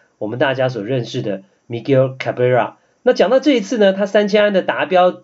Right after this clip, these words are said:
的整个过程呢，呃，其实还有一些波折，因为跟洋基队扯上了关系。那其实，呃，他是今年四月二十四号对洛基队达标，那其实原本有可能他是对另外一只鸡达标，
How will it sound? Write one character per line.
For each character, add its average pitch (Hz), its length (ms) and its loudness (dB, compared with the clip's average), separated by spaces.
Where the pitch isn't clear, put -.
的 143 200 0
整 127 180 -6
个 120 100 -6
过 220 340 4
程 117 320 -6
呢， 120 240 -2
呃， 127 120 2
其 196 200 -2
实 196 400 0
还 165 220 -4
有 180 220 0
一 156 40 0
些 160 160 2
波 156 260 2
折， 139 180 -4
因 151 120 0
为 175 100 2
跟 160 160 2
洋 120 220 -2
基 208 140 -8
队 208 160 2
扯 110 200 -6
上 123 160 -2
了 107 80 -6
关 110 220 -2
系。 101 300 -14
那 151 140 0
其 151 220 -4
实， 147 300 0
呃， 113 140 -2
他 151 120 0
是 151 260 -2
今 180 220 -6
年 151 140 2
四 139 180 -8
月 170 80 2
二 208 140 2
十 143 120 -4
四 175 260 -2
号 147 340 -2
对 156 140 2
洛 220 260 2
基 147 200 -6
队 151 160 2
达 95 240 -6
标， 101 340 -4
那 - 80 -4
其 - 220 -2
实 156 320 0
原 131 260 0
本 160 200 2
有 151 180 0
可 185 120 0
能 127 120 -4
他 147 80 -2
是 143 160 -4
对 147 260 2
另 214 180 -2
外 180 160 2
一 160 40 0
只 151 120 -10
鸡 143 220 -8
达 104 200 -6
标， 110 240 -4